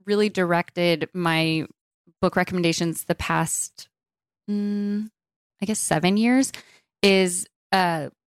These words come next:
a book club that I'm in, and then I recently started leading another book club.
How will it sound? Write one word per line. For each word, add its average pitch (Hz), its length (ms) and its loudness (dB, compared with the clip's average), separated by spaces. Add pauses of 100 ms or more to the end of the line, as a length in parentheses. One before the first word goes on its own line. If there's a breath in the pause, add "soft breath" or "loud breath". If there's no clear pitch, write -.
(120)
a 180 100 0
book 175 200 -2
club 185 220 -2
that 202 100 0
I'm 202 160 2
in, 202 200 2
and 180 140 -2
then 170 220 2
I 151 120 0 (440)
recently 165 500 2
started 160 400 0
leading 165 280 2
another 156 300 2
book 156 200 -2
club. 147 320 0